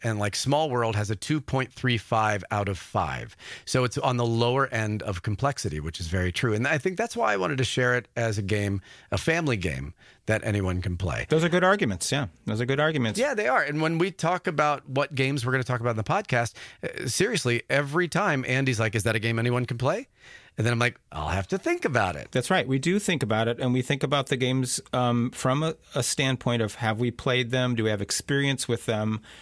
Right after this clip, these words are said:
Speaker 2: All the games we feature are games that we've played or have experience with.
Speaker 1: Mm-hmm.
Speaker 2: And I think it's safe to say that we want to feature them not just because we think they're good games, but because we think they're accessible. And I think accessibility is the key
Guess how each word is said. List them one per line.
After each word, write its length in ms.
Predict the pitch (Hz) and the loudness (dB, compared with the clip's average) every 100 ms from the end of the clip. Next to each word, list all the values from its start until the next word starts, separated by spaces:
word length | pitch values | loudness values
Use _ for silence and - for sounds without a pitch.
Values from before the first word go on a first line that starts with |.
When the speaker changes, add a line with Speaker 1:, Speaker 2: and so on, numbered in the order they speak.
| - - | -14 0
Speaker 2:
All 180 | 160 208 | 2 2
the 100 | 143 | 0
games 320 | 120 110 104 | 0 0 -2
we 100 | 110 | -2
feature 320 | 117 107 113 | -2 0 0
are 60 | 110 | 0
games 260 | 107 110 127 | 0 0 -2
that 80 | |
we've 240 | 117 104 - | -2 -4 -4
played 280 | - 113 107 | -2 0 0
or 60 | |
have 180 | 101 101 | 0 -2
experience 580 | 104 - 107 98 98 - | -4 -4 -2 -2 -2 0
with. 160 | 131 135 | 0 2
Speaker 1:
Mm-hmm. 160 | 104 160 - | 0 -2 -2
Speaker 2:
And 520 | 123 127 127 127 120 - - | 2 2 2 2 0 -6 -2
I 100 | 113 | -2
think 360 | - 147 135 131 | 0 -2 -2 -2
it's 120 | - | 0
safe 260 | 127 117 | 0 0
to 100 | - | -2
say 300 | - 127 117 | -2 0 0
that 240 | 107 113 120 | 0 -2 -2
we 240 | 156 139 131 | -2 0 0
want 320 | 135 160 - | 0 0 0
to 100 | 139 | -4
feature 400 | - 139 - 135 | 0 -2 0 0
them 320 | 120 120 117 - - - - | 2 0 -2 -8 -20 -10 -2
not 320 | 135 196 247 | 0 0 -2
just 240 | - 196 | -4 -2
because 220 | - 160 | 0 0
we 100 | 135 | 0
think 180 | 131 143 | -2 0
they're 140 | 135 113 | 0 0
good 240 | 120 107 | 0 0
games, 460 | 123 127 110 98 104 | 0 2 2 0 0
but 240 | 117 - | -4 -2
because 360 | 120 123 120 110 | -4 0 0 0
we 100 | 110 | -2
think 180 | 120 | -2
they're 160 | 123 113 | 0 -2
accessible. 680 | - - 123 - 113 98 98 | -2 0 0 0 -2 -2 0
And 100 | 101 | -2
I 40 | |
think 200 | 113 117 | -4 -4
accessibility 800 | 113 - 120 123 127 156 151 139 | -4 -2 -2 -2 0 2 2 2
is 140 | 123 | 0
the 80 | 117 | -2
key 360 | - 113 107 | -2 -2 -2